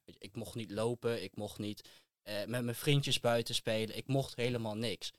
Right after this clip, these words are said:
En dat twee à drie jaar lang. Dus dat doet wat met jou als persoon. Wat ik net zeg, a-, wat jij in jouw jeugd meemaakt, dat, ik denk dat het heel erg bepaalt hoe jij wordt als persoon, hoe jij in het leven staat.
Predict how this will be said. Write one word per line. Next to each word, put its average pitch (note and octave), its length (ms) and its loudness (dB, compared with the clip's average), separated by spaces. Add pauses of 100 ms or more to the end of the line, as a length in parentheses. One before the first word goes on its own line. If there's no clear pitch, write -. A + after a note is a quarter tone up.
(220)
En - 120 -8
dat B2 320 2
twee B2 300 4
à A#2 80 4
drie A2+ 200 -2
jaar G#2+ 140 0
lang. A2+ 360 0 (340)
Dus A#2 240 -2
dat C#3+ 220 6
doet D#3+ 220 2
wat C3 340 2 (120)
met A2+ 180 -6
jou A#2+ 200 4
als A2 160 0
persoon. F#2+ 580 2 (300)
Wat - 340 0 (140)
ik A#2 220 -6
net A#2+ 200 0
zeg, B2 320 4 (140)
a-, A#2 140 -2
wat A#2+ 200 -2
jij C#3 140 8
in D3 60 6
jouw C3+ 140 6
jeugd B2+ 400 4
meemaakt, A2+ 540 4
dat, A2 100 -2
ik A#2 100 -6
denk C3+ 160 6
dat C#3+ 120 6
het C3 100 0
heel C3+ 240 8
erg C3 120 4
bepaalt - 400 0
hoe B2 120 -2
jij A2+ 160 2
wordt A2 180 -4
als G#2+ 160 -4
persoon, A#2+ 480 2 (220)
hoe B2+ 140 -4
jij B2 220 6
in B2+ 80 2
het A#2 180 -2
leven B2 320 0
staat. - 360 0